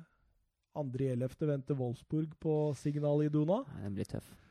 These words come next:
Speaker 2: Men, eh, den blir, jeg tror, eh, vi får se om, om vi fortsetter ubeseiret etter den. Nå. <laughs> Men det må jo sies at, eh, Mönchengladbach burde jo ha fått et straffespark etter syttito. Det er jo Hummels som, eh, feier
Speaker 1: Ja, stemmer det, stemmer det.
Speaker 2: Hermann, eh,
Speaker 1: Ja.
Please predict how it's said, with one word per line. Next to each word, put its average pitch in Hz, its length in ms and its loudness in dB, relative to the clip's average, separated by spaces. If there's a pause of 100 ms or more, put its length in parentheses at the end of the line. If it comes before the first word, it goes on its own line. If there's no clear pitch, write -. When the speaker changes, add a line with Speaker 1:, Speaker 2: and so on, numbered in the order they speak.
(420)
Speaker 2:
Men, 120 120 12
eh, 113 460 10
den 117 180 8
blir, 120 160 10
jeg 160 160 10
tror, 143 140 2
eh, 127 480 8
vi 127 100 2
får 143 140 4
se 135 100 6
om, 120 160 6 (200)
om 131 120 2
vi 120 80 2
fortsetter 120 320 0
ubeseiret 117 460 0
etter 113 180 -4
den. 120 220 -6
Nå. 131 160 -6 (360)
<laughs> - 1120 0
Men 151 160 4
det 165 100 8
må 175 140 6
jo 180 80 4
sies 165 240 0
at, 147 220 0 (100)
eh, 131 720 4
Mönchengladbach 131 540 -4
burde 139 180 0
jo 127 160 0
ha 127 80 -2
fått - 320 -6
et - 80 -10
straffespark - 600 -6 (460)
etter 143 200 -8
syttito. 185 380 -6 (100)
Det 160 120 -8
er 156 180 -2
jo 151 100 -2 (220)
Hummels 143 260 -2
som, 139 300 -2
eh, 131 760 4 (800)
feier 156 240 6
Speaker 1:
Ja, 123 160 6
stemmer 196 240 2
det, 233 80 0
stemmer 247 240 0
det. 170 80 4
Speaker 2:
Hermann, 147 480 6
eh, 120 80 6
Speaker 1:
Ja. 117 400 6